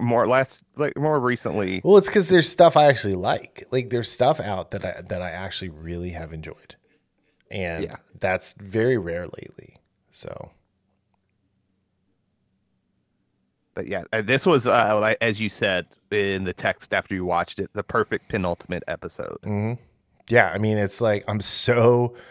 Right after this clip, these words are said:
Speaker 2: I'm so ready for the, uh,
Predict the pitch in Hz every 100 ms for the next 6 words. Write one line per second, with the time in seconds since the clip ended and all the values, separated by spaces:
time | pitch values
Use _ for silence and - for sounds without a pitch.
0 | - - _ - 113 107 - - 120 123
1 | 113 104 101 101 90 80 - 90 85 85
2 | 90 85 82 76 73 76